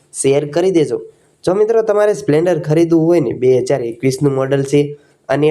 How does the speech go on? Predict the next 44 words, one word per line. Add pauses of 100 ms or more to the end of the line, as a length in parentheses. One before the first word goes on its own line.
(160)
વન
ઓનર
છે. (420)
મિત્રો,
તમે
ખાલી
ત્રણ
હજાર
રૂપિયા
ડાઉન
પેમેન્ટ
ભરી
ગાડીના (120)
માલિક
બની
શકો
છો, (460)
ગાડી
લઈ
જઈ
શકો
છો. (560)
ખાલી
ત્રણ
હજાર
રૂપિયામાં
તમે
ગાડી
લઈ
જઈ
શકો
છો.
ત્રણ
હજાર
ડાઉન
પેમેન્ટ
ભરી
ગાડીના
માલિક
બની
શકો
છો.
મિત્રો,
તમારે